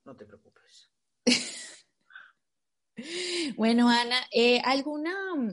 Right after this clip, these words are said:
Speaker 2: algún mensaje más de todo lo que has comentado a todas esas personas que,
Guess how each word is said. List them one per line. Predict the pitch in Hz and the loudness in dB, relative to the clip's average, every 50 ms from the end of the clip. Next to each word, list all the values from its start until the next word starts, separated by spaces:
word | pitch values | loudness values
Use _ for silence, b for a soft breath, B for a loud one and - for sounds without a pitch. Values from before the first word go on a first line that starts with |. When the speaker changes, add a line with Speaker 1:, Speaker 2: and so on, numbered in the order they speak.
| - - - _ _ _ _ - - - | -8 -14 -20 _ _ _ _ -18 -14 -8
Speaker 2:
algún | - 240 240 262 262 | -6 -4 -2 -2 0
mensaje | 277 311 320 320 320 - 320 320 311 302 311 320 320 349 - _ _ _ _ _ _ _ _ _ _ _ _ _ - | 0 0 0 -2 0 0 2 2 2 0 -2 -6 -6 -8 -10 _ _ _ _ _ _ _ _ _ _ _ _ _ -4
más | - 220 220 214 233 240 | 0 2 2 2 2 2
de | 247 262 | 2 0
todo | 254 254 254 247 254 262 | 2 2 2 2 2 2
lo | 262 262 262 | 0 -2 -4
que | 247 226 | -4 -8
has | - | -6
comentado | - 247 247 240 220 220 214 220 | -2 -2 0 0 0 0 -2 -2
a | - 240 | -2 -4
todas | 233 262 285 285 311 | -2 -2 -2 -2 -4
esas | 302 285 | -6 -4
personas | - 254 226 - - 233 220 226 247 240 247 | -4 -4 -4 -2 0 2 4 4 2 2 -2
que, | - 269 269 262 254 196 180 175 - - | 0 2 2 4 4 2 2 0 -2 -8